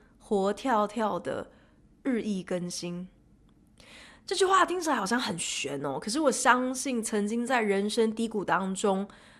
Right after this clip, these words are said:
信心被考验过的人都切身明白这个道理。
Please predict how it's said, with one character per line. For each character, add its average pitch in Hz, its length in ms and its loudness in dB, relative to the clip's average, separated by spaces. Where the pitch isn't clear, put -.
信 285 380 0
心 220 360 0
被 214 140 2
考 151 320 -4
验 185 240 -2
过 185 160 0
的 147 140 -2
人 151 480 -4
都 285 440 4
切 269 320 0
身 208 420 -2
明 196 320 -2
白 175 380 -2
这 202 140 -6
个 180 100 -2
道 175 340 0
理。 - 200 -14